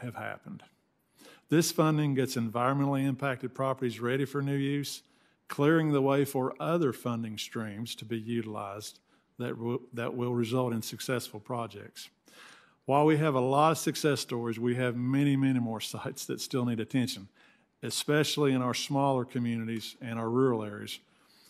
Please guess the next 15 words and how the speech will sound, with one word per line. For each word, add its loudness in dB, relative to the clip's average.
where 6
the -2
number 6
of 4
brownfield 2
properties 0
may 4
be 2
less, -4
but 0
are -2
just -6
as -4
equally -4
important. -6